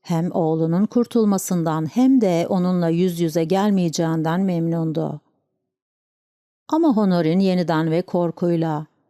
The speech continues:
"Peki biz ne yapacağız?" diye sordu. "Bizimle geleceksiniz Madame Honor'in," dedi Coejo.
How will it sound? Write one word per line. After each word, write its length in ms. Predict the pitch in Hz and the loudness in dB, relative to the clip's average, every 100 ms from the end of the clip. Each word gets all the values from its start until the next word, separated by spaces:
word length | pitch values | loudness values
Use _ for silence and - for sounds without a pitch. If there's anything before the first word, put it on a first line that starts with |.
| _ | _
"Peki 720 | - 190 - 190 180 175 165 160 _ 180 | -4 -4 -2 0 0 0 -2 -6 _ -2
biz 240 | 170 - | -2 2
ne 80 | 226 | 2
yapacağız?" 920 | 294 330 269 214 175 165 - - - _ | 2 0 0 0 0 -2 -6 -12 -16 _
diye 220 | 180 165 | -2 -2
sordu. 680 | 160 - 160 160 156 156 151 _ _ _ _ _ _ _ _ _ _ - | -2 -4 -4 -4 -4 -6 -8 _ _ _ _ _ _ _ _ _ _ -2
"Bizimle 360 | 170 185 226 | 0 2 2
geleceksiniz 760 | 285 339 285 214 196 - 185 170 | 2 2 2 2 -2 0 0 0
Madame 380 | 180 175 180 175 | 0 0 0 0
Honor'in," 560 | 180 170 165 165 156 165 - | 0 0 0 -2 -4 -6 -2
dedi 220 | 175 170 | -2 -2
Coejo. 680 | - 175 170 156 - 165 160 | -2 0 0 -2 -4 -6 -6